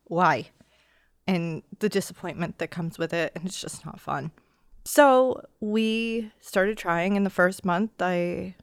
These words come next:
you know, obviously got my period and was really upset. And I was like, "Hey, why is my body failing me? Rude." I was told that it was supposed to do this, and it's just not. So then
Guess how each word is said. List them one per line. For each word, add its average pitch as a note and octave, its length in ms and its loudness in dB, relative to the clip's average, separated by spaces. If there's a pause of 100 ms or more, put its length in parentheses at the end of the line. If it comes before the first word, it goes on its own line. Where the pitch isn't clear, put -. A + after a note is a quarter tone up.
(220)
you F#3+ 100 0
know, F#3 340 2
obviously F3+ 520 0
got E3+ 240 2
my F3+ 120 2
period F3 460 0
and F#3 140 0
was E3+ 240 -4
really F3 520 0
upset. - 460 0 (920)
And E3+ 160 -2
I E3 340 0 (320)
was - 200 -12
like, E3 220 -2
"Hey, A3+ 260 0
why E3 260 2
is G3 160 -2
my A3+ 100 4
body F#3+ 260 0
failing G3 400 2
me? - 180 -10 (220)
Rude." E3 380 2 (140)
I F3+ 260 2 (680)
was F#3 260 -2
told F#3+ 380 2
that G#3 140 2
it G#3 100 4
was - 100 -8
supposed - 360 -6
to G3 80 -8
do D3+ 160 -4
this, D3 340 -2
and F3 140 -2
it's - 160 -8
just D#3+ 200 -6
not. D3+ 300 -4 (960)
So - 160 -2
then G3+ 400 4